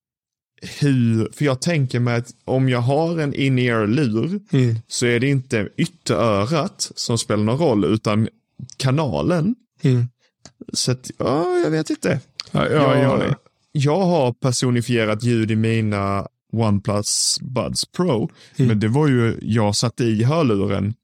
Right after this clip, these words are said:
Speaker 1: och så s-, typ var det som ett hörseltest. Hör du den här tonen? Hör du den här tonen? Hör du den här tonen?
Speaker 2: Mm.
Speaker 1: Och så hör du den här tonen på vänster, hör du den här tonen på höger? Och sen modifierar den ljudet ut efter det.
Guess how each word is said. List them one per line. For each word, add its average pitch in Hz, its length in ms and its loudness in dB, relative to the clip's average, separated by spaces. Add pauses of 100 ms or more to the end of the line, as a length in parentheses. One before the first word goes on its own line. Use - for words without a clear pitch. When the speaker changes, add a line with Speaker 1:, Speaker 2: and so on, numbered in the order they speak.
(380)
Speaker 1:
och 110 100 -2
så 117 80 -4
s-, - 240 -2
typ - 260 -4
var 107 120 2
det 98 80 0
som 104 120 -2
ett 95 80 -4
hörseltest. 123 640 -2
Hör 117 220 2
du 110 100 2
den 104 160 2
här 139 160 2
tonen? 95 440 -2
Hör 95 160 -2
du 98 60 -2
den 98 160 -2
här 131 180 0
tonen? 92 420 0
Hör 98 140 0
du 95 80 0
den 101 140 0
här 131 160 0
tonen? 117 340 0
Speaker 2:
Mm. 110 140 -2 (880)
Speaker 1:
Och 113 140 0
så 101 280 0
hör 113 140 0
du 104 60 2
den 104 120 0
här 135 140 0
tonen 107 340 0
på 104 60 -2
vänster, 95 400 -2
hör 113 120 0
du 117 60 2
den 113 120 0
här 156 140 -2
tonen 107 300 -2
på 104 80 -2
höger? 92 380 0
Och 113 140 -4
sen 104 220 0
modifierar 110 640 0
den 101 200 0
ljudet 101 320 0
ut 101 120 -2
efter 117 220 -4
det. 127 200 -4